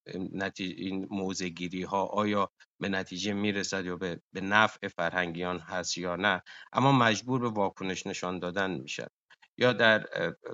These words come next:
اه، حوزه های دیگه کارگری هم به هر حال بخش هایی هستن که تونستن، اه، تا حدودی این، به اون، اه، به هر حال بلوغ کار، اه، اه،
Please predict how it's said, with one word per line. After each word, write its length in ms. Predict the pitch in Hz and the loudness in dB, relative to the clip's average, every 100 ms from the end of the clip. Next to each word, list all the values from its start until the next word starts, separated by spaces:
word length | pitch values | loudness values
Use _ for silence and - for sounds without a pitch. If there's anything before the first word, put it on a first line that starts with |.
| - - | -14 -4
اه، 400 | 104 98 - 101 | -2 -2 -4 -6
حوزه 260 | 110 110 107 | -2 0 2
های 200 | 110 127 | 2 2
دیگه 520 | 117 101 104 120 113 - | 0 -2 2 4 2 0
کارگری 580 | 101 98 92 98 110 | 0 0 0 -2 0
هم 340 | 104 104 104 95 | 0 2 0 0
به 80 | 95 | -2
هر 100 | 95 | -2
حال 160 | 104 98 | -2 -2
بخش 260 | 101 - | -2 -2
هایی 220 | 110 120 | -4 -2
هستن 500 | 104 113 110 - 101 | 0 -2 -2 -4 -4
که 160 | 90 95 - | -4 -8 -6
تونستن، 440 | 90 90 101 101 - _ _ _ | -6 -4 -4 -4 -6 _ _ _
اه، 200 | 92 92 | 0 0
تا 260 | 90 101 95 | 0 0 0
حدودی 680 | - 98 107 117 110 107 - | 0 -2 -2 -2 0 0 -2
این، 300 | - 101 101 - - | -4 -2 -4 -6 -12
به 60 | 95 | -8
اون، 360 | 104 104 98 - | -4 -2 -2 -6
اه، 120 | 87 78 _ 90 - _ _ _ | -12 -12 _ -12 -12 _ _ _
به 180 | 78 87 | -8 -6
هر 60 | |
حال 180 | 87 95 92 - | -4 -6 -8 -6
بلوغ 640 | 92 104 110 104 101 101 - - - _ - | -2 0 0 0 -2 -2 -4 -16 -20 _ -4
کار، 260 | 95 90 90 | 0 2 2
اه، 260 | 85 80 - - - | 0 -2 -6 -16 -16
اه، 100 | - | -14